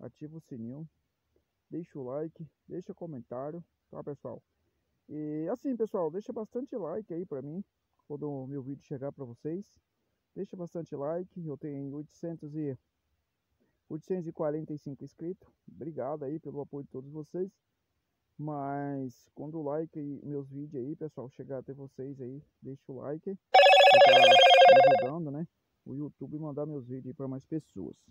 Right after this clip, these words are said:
Beleza, pessoal? Então, pessoal, eu vou mostrar aqui pra vocês, pessoal, como é que é a minha fiação.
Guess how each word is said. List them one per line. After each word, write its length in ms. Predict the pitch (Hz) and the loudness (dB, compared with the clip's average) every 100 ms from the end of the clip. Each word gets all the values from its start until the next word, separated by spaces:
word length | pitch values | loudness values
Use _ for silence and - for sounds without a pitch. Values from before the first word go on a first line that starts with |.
| _ - | _ -16
Beleza, 380 | 98 151 202 | -8 -4 -4
pessoal? 360 | 170 147 135 104 _ - _ - | -6 -8 -10 -10 _ -20 _ -12
Então, 180 | 170 147 | -8 -6
pessoal, 360 | 135 160 117 - _ _ - | -8 -6 -8 -12 _ _ -10
eu 60 | |
vou 60 | 190 | -6
mostrar 240 | 220 202 | -6 -6
aqui 120 | 185 190 | -10 -10
pra 100 | 160 | -12
vocês, 360 | 147 196 202 | -10 -10 -10
pessoal, 280 | 175 156 143 | -10 -8 -10
como 200 | - 202 | -8 -10
é 80 | 214 | -8
que 100 | 196 | -6
é 80 | 185 | -6
a 40 | |
minha 180 | 202 208 | -6 -10
fiação. 580 | - 226 226 - 113 | -10 -12 -10 -10 -12